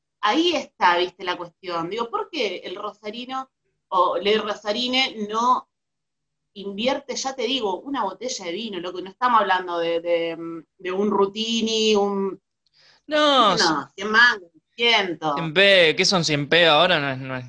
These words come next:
Speaker 2: no es nada, eh.
Speaker 1: Un atado de pucho sale ciento setenta pesos, o sea.
Speaker 2: Sí, sí. Sí, viste. Porque después, eh, nos, viste, nos vanagloriamos de que Rosario es,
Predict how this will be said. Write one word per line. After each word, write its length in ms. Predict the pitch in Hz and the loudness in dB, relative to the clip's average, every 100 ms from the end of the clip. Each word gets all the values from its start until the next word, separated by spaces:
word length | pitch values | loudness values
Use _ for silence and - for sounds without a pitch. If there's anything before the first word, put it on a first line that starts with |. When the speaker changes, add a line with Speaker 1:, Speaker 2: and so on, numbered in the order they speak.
| - _ | -18 _
Speaker 2:
no 100 | 139 | -12
es 160 | - 139 | -8 -2
nada, 760 | 160 170 156 139 127 123 123 | 2 4 4 4 0 -4 -10
eh. 240 | 117 113 120 | -12 -14 -12
Speaker 1:
Un 160 | 285 285 | -6 -4
atado 260 | 262 294 | -4 -8
de 40 | 277 | -10
pucho 300 | 294 330 - | -12 -14 -10
sale 220 | 254 226 220 | -6 -4 -4
ciento 380 | 254 262 254 | -2 -2 0
setenta 500 | 247 - 214 214 190 | -4 -6 -4 -2 0
pesos, 300 | 226 - - 170 | 0 -2 -2 -4
o 200 | 156 156 - | -2 -4 0
sea. 120 | 156 | 2
Speaker 2:
Sí, 160 | 160 | 2
sí. 320 | 147 139 131 - _ _ _ _ _ _ _ _ _ | 0 -6 -10 -14 _ _ _ _ _ _ _ _ _
Sí, 240 | - 151 | -2 0
viste. 360 | 139 135 - - _ | 0 -6 -14 -20 _
Porque 160 | 127 156 | 2 4
después, 640 | 151 - 226 240 - - | 4 4 4 4 0 -2
eh, 340 | 165 143 139 135 | 0 2 2 2
nos, 600 | 139 135 - - - _ _ _ | 2 0 -2 -10 -12 _ _ _
viste, 580 | 147 - 139 123 120 147 _ _ _ - | -16 -10 -10 -10 -14 -20 _ _ _ -20
nos 200 | 139 131 | -14 -10
vanagloriamos 960 | 135 139 139 143 156 165 160 139 - | -6 -2 0 2 2 2 2 -2 -2
de 320 | 135 131 131 | -2 -2 -4
que 140 | 131 131 | -6 -6
Rosario 680 | 131 - 151 147 139 131 | -4 0 2 4 4 4
es, 380 | 131 131 - - | 2 -2 -4 -6